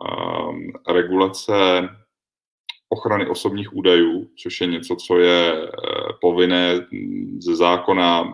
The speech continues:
e-shopy o tom vědí s, s tu větší, s tu menší mírou detailu,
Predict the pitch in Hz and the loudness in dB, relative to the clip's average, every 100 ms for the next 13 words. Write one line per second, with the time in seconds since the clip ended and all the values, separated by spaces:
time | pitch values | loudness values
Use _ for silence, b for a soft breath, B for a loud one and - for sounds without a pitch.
0 | - - - 87 85 82 82 82 80 - | -8 -6 -4 -4 -4 -4 -6 -10 -10 -14
1 | - - - - 90 92 90 92 92 92 | -20 -20 -20 -4 2 2 2 -2 -2 -4
2 | 92 87 87 - - - - - 90 87 | -8 -6 -6 -8 -16 -18 -18 -4 0 2
3 | 85 - - 90 87 - 85 82 82 - | 2 0 -6 -8 -8 -6 -6 -6 -8 -8
4 | 87 87 85 78 - 82 85 95 | -2 2 2 0 -2 0 2 0